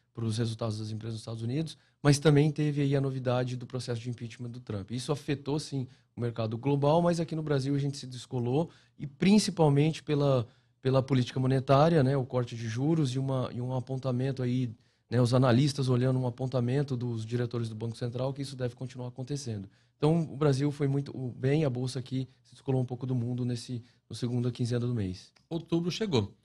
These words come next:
Speaker 2: O que é que deve ter de influência positiva, principalmente é o que a gente espera, João, a partir de agora?
Speaker 1: Perspectivas, é, dos analistas, né, o analista da X P, o Karel Luketic, é, fez até um relatório falando que, que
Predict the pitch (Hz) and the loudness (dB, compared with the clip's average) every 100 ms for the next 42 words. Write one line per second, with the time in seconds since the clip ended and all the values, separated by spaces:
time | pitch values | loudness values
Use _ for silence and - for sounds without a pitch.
0 | _ _ _ - 185 180 143 123 123 104 | _ _ _ -2 -2 -2 -2 2 2 2
1 | 110 95 - 110 104 98 90 110 104 107 | -4 -6 -4 -2 0 -2 -4 -6 -6 -6
2 | 95 110 107 101 - 95 90 - 107 101 | -4 -2 -2 -4 -8 -8 -8 -4 -2 -2
3 | - - 120 110 92 85 98 92 - 123 | -4 4 4 4 2 -2 -4 -4 -2 2
4 | 131 113 110 - 104 95 104 98 101 98 | 2 2 -6 -4 -2 -2 -4 -4 -8 -8
5 | 92 95 - 98 98 87 90 82 82 92 | -8 -10 -10 -6 -6 -6 -10 -14 -16 -18
6 | - 78 78 73 - _ _ _ - 170 | -16 -18 -20 -20 -20 _ _ _ 6 6
7 | 170 208 - 196 214 151 117 - 143 131 | 8 4 4 6 8 8 6 4 6 6
8 | 131 143 160 151 120 147 160 117 123 139 | 8 8 8 6 4 4 2 0 0 4
9 | 127 120 123 123 117 113 110 - 131 123 | 4 4 0 -2 -4 -6 -6 -4 -4 -2
10 | 123 117 120 107 131 127 117 _ _ _ | -2 -2 -6 -8 -8 -8 -10 _ _ _
11 | - 113 117 110 104 90 - 123 120 127 | -6 -2 0 0 -2 -4 -4 -2 -2 0
12 | 127 123 117 131 139 131 113 - - 123 | 2 2 0 2 4 4 2 -2 0 2
13 | 127 127 120 135 127 120 - 131 127 123 | 2 0 -2 -2 0 0 -4 -6 -4 -4
14 | 117 | -4